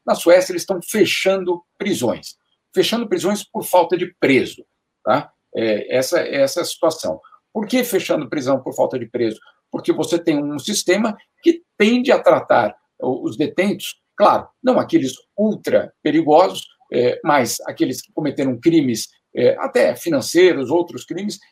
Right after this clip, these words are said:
é, de uma maneira humana para recuperá-los.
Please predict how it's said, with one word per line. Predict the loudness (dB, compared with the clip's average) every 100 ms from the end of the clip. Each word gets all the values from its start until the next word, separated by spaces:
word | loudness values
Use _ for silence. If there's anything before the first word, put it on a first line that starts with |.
| _
é, | 0 0
de | 2
uma | 2 4
maneira | 4 4 4 2 0 -4
humana | -2 4 4 4 -2 -6 _ _ _ 2
para | 2 0 -10 _ -10
recuperá-los. | -6 -6 -2 2 2 2 -4 -12 -20